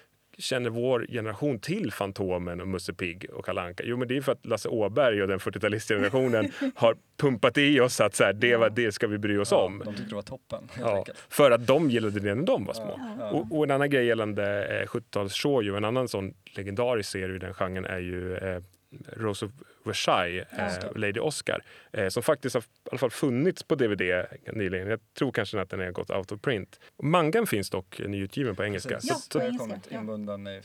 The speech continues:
Speaker 3: nya fina
Speaker 2: Det är en fin
Speaker 3: utgåvor.
Speaker 2: utgåva.
Speaker 3: Ja,
Speaker 1: så
Speaker 3: finns.
Speaker 1: det, det är en stark rekommendation på den.
Speaker 3: Ja.
Speaker 1: Den har väl lite, lite sjuttiotal,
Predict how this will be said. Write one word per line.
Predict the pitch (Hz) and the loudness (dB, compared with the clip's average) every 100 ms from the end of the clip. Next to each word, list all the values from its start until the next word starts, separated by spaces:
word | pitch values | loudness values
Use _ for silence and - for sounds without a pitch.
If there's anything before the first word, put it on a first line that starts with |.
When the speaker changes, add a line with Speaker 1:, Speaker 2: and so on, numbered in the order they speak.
| - | -18
Speaker 3:
nya | 117 110 104 - _ - | -14 -12 -12 -16 _ -18
fina | 107 104 - | -16 -16 -12
Speaker 2:
Det | - | -8
är | 254 | -8
en | |
fin | 269 226 | -6 -10
Speaker 3:
utgåvor. | 208 113 - | -8 -10 -12
Speaker 2:
utgåva. | - 110 110 - | -14 -14 -14 -6
Speaker 3:
Ja, | |
Speaker 1:
så | 131 | -2
Speaker 3:
finns. | 143 - | -2 -4
Speaker 1:
det, | 131 | 0
det | 147 | 2
är | 156 | 2
en | |
stark | - 104 98 104 | 2 0 0 -2
rekommendation | 95 104 101 107 95 | -4 -4 -4 -4 0
på | |
den. | 127 107 | 2 4
Speaker 3:
Ja. | 113 | 4
Speaker 1:
Den | 175 | 4
har | 165 | 4
väl | 143 | 4
lite, | 135 127 - 131 | 2 0 2 2
lite | 165 175 131 170 | 4 0 0 0
sjuttiotal, | - 143 110 107 107 | 2 0 2 2 2